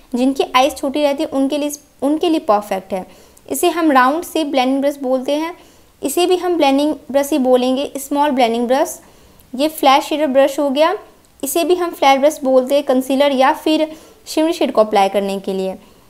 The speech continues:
इसे भी हम ब्लेंडिंग ब्रश बोलेंगे, ये राउंड शेप में है। इसे हम डोम शेप में बोलेंगे, थोड़ा सा राउंड में है। इसे भी हम ब्लेंडिंग ब्रश ही बोलते हैं, सबका साइज अलग होता है गाइस।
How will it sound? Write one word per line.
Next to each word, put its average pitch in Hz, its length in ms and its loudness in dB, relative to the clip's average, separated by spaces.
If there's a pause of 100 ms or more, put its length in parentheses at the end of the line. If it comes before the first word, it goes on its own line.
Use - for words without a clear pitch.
(260)
इसे 349 240 0
भी 349 120 2
हम 349 200 0
ब्लेंडिंग 294 300 2
ब्रश 302 240 -2
बोलेंगे, 277 340 0
ये 285 180 2
राउंड 262 360 2
शेप 302 300 -4
में 302 140 -2
है। 349 240 -4 (800)
इसे 359 260 0
हम 349 260 -2
डोम 302 200 2
शेप 320 280 -2
में 302 140 0
बोलेंगे, 277 300 0
थोड़ा 392 320 0
सा 392 120 0
राउंड 240 500 2
में 277 100 0
है। 302 200 -4 (1200)
इसे 330 240 0
भी 339 120 2
हम 330 160 0
ब्लेंडिंग 285 320 2
ब्रश 302 200 2
ही 320 80 2
बोलते 254 380 2
हैं, 311 60 0
सबका 330 440 2
साइज 311 400 2
अलग 294 200 -2
होता 254 240 -2
है 208 120 -4
गाइस। 220 320 -4